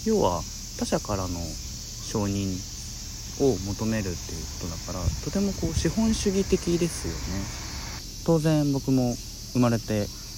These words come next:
生まれた時っていうのはすでに資本主義っていうのは始まってるわけだから、始まってるって言い方正しいかわからないけど、まあ、そういった世界で、そういった世界に生まれたわけなので、えー、資本主義的って言い方もね、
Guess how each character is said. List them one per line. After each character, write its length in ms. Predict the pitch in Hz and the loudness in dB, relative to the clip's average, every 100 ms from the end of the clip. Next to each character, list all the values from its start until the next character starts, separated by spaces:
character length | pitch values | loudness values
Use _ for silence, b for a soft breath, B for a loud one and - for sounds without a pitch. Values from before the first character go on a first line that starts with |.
| - - | -8 2
生 60 | |
ま 100 | 113 | 2
れ 40 | 110 | 4
た 120 | 107 | 0
時 240 | 117 - | 0 -2
っ 20 | 98 | -6
て 140 | - | -6
い 20 | |
う 60 | 90 | -6
の 80 | 85 | -6
は 60 | |
す 120 | - | -4
で 80 | 98 | -2
に 100 | 101 | -2
資 520 | 87 - - - - | -4 -8 -10 -10 -4
本 160 | 98 98 | -2 0
主 100 | 104 | 0
義 60 | 90 | 0
っ 40 | |
て 60 | - | -2
い 20 | |
う 20 | |
の 60 | 87 | -6
は 60 | - | -6
始 180 | 95 | -4
ま 80 | 95 | -4
っ 20 | |
て 140 | 87 - | -4 -4
る 60 | |
わ 60 | 92 | -4
け 100 | 87 | -4
だ 100 | 82 | -8
か 120 | 78 | -8
ら、 680 | - - - - - - - | -8 -8 -8 -10 -10 -8 -6
始 140 | 95 | -2
ま 100 | 104 | 0
っ 40 | 120 | 2
て 140 | - | 2
る 40 | 143 | 0
っ 40 | |
て 60 | - | -2
言 80 | 90 | -6
い 20 | |
方 200 | 90 90 | -4 -6
正 100 | 90 | -4
し 160 | - | -4
い 60 | 92 | -6
か 60 | 87 | -4
わ 40 | |
か 80 | 92 | -4
ら 80 | 90 | -4
な 100 | 85 | -4
い 60 | 85 | -6
け 80 | 90 | -6
ど、 80 | 87 | -6
ま 60 | - B B - | -6 B B -6
あ、 20 | |
そ 120 | 110 101 | -2 -2
う 20 | |
い 20 | |
っ 40 | |
た 60 | - | -2
世 140 | - | -2
界 220 | 104 92 85 | -2 -2 -4
で、 120 | 85 | -6
そ 720 | - - - - - - - | -8 -10 -8 -8 -8 -6 -4
う 0 | |
い 40 | |
っ 20 | |
た 60 | 95 | 0
世 120 | - | 0
界 180 | - 127 | 2 2
に 140 | 95 | 2
生 60 | 90 | 0
ま 100 | 92 | -2
れ 60 | 90 | -2
た 100 | 92 | -4
わ 100 | 90 | -4
け 140 | 92 | -6
な 60 | 90 87 | -8 -6
の 100 | 92 | -6
で、 80 | |
え 40 | 90 | -6
ー、 1080 | - - - - - - 87 90 - - - | -6 -10 -10 -10 -8 -6 -6 -6 -8 -10 -8
資 100 | 104 | -4
本 140 | 98 | -4
主 160 | 92 - | -2 0
義 160 | 117 123 | 0 0
的 180 | 135 147 | 0 0
っ 40 | |
て 140 | 123 | 0
言 100 | 101 | -2
い 40 | 101 | -2
方 400 | 104 - 104 107 | -2 -2 0 0
も 120 | 110 | 0
ね、 160 | 113 | 0